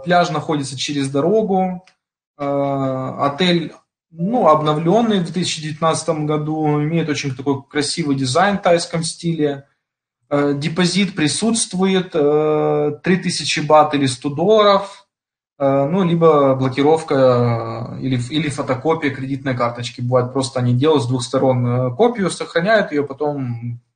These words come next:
при выезде, э, могут и не использовать ее.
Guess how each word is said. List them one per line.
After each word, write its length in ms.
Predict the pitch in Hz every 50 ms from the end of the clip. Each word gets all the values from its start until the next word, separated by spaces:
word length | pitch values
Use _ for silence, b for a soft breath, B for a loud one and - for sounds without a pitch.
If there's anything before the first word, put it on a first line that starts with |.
| _ _ _ _
при 100 | - 139
выезде, 640 | 131 147 160 165 151 131 123 127 123 120 120 120 120 B B B B B B _ -
э, 320 | 123 117 113 117 113 113
могут 800 | 117 117 120 117 - - - - 123 131 135 127 120 117 - -
и 280 | - 127 123 120 120 117
не 200 | 117 120 123 123
использовать 580 | 120 - - 117 117 113 110 - - - - -
ее. 120 | _ _